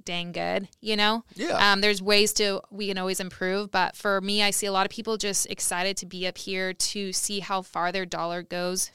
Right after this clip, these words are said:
Speaker 1: from, if you're coming from the Bay Area or outside of the area. It does seem like your dollar goes a lot farther. For here
Speaker 2: Right.
Speaker 1: in Redding, if you're a Redding native, you feel like you're getting squeezed. So I see that perspective, but a lot of people just love, I feel like we're, we're almost like an island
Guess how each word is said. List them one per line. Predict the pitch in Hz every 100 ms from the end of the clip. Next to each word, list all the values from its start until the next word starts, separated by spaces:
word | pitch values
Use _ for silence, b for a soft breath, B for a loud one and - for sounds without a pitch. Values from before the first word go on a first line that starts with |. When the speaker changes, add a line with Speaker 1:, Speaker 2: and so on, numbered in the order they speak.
| _
Speaker 1:
from, | - 214 202 -
if | 202 196
you're | 185
coming | - 196
from | 190 190
the |
Bay | 180 180 170
Area | 180 180
or | 180 -
outside | 180 - - 175
of |
the | 170 -
area. | 180 175
It | - 190
does | - 196 208
seem | - 214
like | 202 196
your | 196
dollar | 185 180 180
goes | 196
a | 202
lot | 185 -
farther. | 190 185
For | 196 226
here | 220 220
Speaker 2:
Right. | 240
Speaker 1:
in | 233
Redding, | 208 202 202
if | 196
you're | 196
a |
Redding | 190 190 185
native, | 180 185 196 196
you | 185
feel | - 190
like | 185 180
you're |
getting | 185 190
squeezed. | 202 - 196 175 175 - B B B
So | 214
I | 208
see | 208
that | 202 180
perspective, | 202 - 180 190 185
but | 185
a |
lot | 208 240
of | 262
people | 208 208
just | 208 202
love, | 196 190 185 B B B
I | -
feel | 208 240
like | 220 208 196
we're, | 185 180 - - -
we're | 220 220
almost | 240 220
like | 202
an | 175
island | 190 180 185